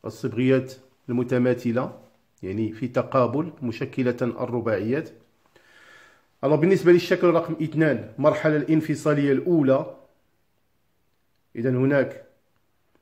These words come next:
اختزال على مستوى عدد الصبغيات. الشكل ثلاثة، المرحلة الانفصالية الثانية، إذن هناك انفصال الصبغيات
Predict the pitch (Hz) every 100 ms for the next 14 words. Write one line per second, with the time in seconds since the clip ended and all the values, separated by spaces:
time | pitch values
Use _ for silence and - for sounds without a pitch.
0 | _ - 156 120 135 120 127 131 131 -
1 | 120 120 147 123 - 131 104 123 151 -
2 | _ _ _ _ _ _ _ _ _ _
3 | _ _ _ _ _ - - 185 175 170
4 | 160 156 156 120 - - 135 156 160 151
5 | 135 - - 135 156 156 151 - 147 139
6 | 131 131 160 156 135 151 - - _ _
7 | _ _ _ _ _ _ _ _ _ _
8 | - 123 131 113 - - 123 143 123 -
9 | - _ _ _ _ _ _ _ _ _
10 | _ _ _ 127 156 135 143 135 - 131
11 | 120 139 139 135